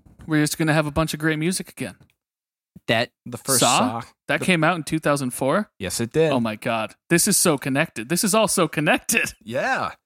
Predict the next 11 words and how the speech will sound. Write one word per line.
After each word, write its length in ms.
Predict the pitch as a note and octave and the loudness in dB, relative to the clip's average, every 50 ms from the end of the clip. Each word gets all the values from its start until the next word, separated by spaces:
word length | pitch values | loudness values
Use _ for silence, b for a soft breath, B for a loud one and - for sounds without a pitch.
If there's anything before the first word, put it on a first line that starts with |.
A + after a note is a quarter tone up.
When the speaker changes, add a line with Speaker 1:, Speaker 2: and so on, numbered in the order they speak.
| _ _ _ | _ _ _
Speaker 3:
And 140 | - B2+ C3 | -6 -4 0
guess 180 | C#3 E3 E3 - | 2 0 2 4
what 140 | F3 E3 - | 2 0 2
just 280 | - D#3 D3 - - | 2 0 0 0 -2
came 220 | - - C3+ C3 C3 | -2 -2 0 2 2
out 240 | B2+ B2+ B2 - _ | 0 0 -2 -4 _
too? 300 | - - G#2 F#2 - - B B B B | -8 -6 -6 -6 -8 -12 B B B B
Saw 500 | - - - - D3 C#3+ D3+ E3 D#3+ D#3 - b b b | -6 -4 2 4 4 6 6 4 4 2 -2 b b b
nine. 220 | - G2+ F#2 - | -8 -4 -4 -2
Speaker 1:
Another 400 | E2+ F2 E2+ C#3 C3+ C3 C3+ A#2+ | -2 0 0 0 0 0 0 -4
one. 300 | A#2+ A#2+ A#2 A#2 G#2+ A2 | -4 -6 -8 -8 -10 -14